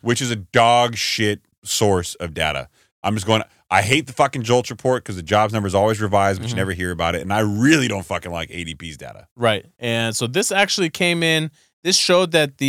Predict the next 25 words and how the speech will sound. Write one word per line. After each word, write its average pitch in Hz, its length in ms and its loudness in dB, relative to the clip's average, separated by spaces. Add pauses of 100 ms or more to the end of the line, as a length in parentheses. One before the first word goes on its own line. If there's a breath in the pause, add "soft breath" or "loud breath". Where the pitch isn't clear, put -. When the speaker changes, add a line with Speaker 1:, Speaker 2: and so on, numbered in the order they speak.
(300)
Speaker 2:
you 131 80 -4
know, 113 140 0
labor 131 260 0
market 131 320 0
actually 127 240 -2
slowed 131 420 0
down. 131 300 0
So 113 240 -2
it 110 60 -4
was 110 100 -6
actually 117 560 -2 (380)
one 117 300 -4
that's 113 200 -2
favorable 120 840 0
for 107 200 -8
the 101 80 -10
Fed, 104 240 -2
and 101 120 -4
hopefully 113 680 -2 (340)
the, 107 520 -2 (200)
uh, 101 280 -6 (460)
non-farm 123 580 0
payrolls 117 460 0
that, 110 160 -2 (160)
uh, 107 240 -4